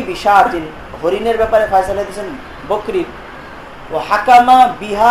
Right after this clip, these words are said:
ইবনু আব্বাস ওয়া উমারু ওয়া গায়রুহুমা, আই মে-, মিন উসমান ফিল হামামি,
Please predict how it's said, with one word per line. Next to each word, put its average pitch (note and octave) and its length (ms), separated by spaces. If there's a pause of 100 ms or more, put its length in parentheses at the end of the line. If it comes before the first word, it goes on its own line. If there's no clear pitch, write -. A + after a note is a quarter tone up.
(140)
ইবনু A3+ 220 (120)
আব্বাস G#3 420 (240)
ওয়া F#3+ 200 (920)
উমারু G3+ 580 (320)
ওয়া G3 120 (100)
গায়রুহুমা, G3 720 (180)
আই E3+ 120
মে-, F#3 260
মিন G3+ 120 (100)
উসমান F#3+ 400 (520)
ফিল A#3 200
হামামি, F3+ 540